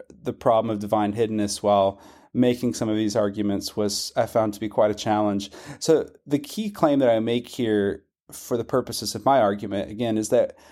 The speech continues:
we actually can know Christ through the liturgy of the church. And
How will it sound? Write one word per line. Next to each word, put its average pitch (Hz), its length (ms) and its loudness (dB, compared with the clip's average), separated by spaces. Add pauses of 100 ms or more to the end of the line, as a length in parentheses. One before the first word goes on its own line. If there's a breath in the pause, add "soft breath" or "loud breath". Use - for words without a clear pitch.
(140)
we 151 180 4
actually 156 260 0
can 113 260 -2
know 110 220 4
Christ 104 720 0 (120)
through 110 600 2 (160)
the 117 140 0
liturgy 104 420 2
of 101 60 2
the 101 60 0
church. - 600 -4
And 110 380 0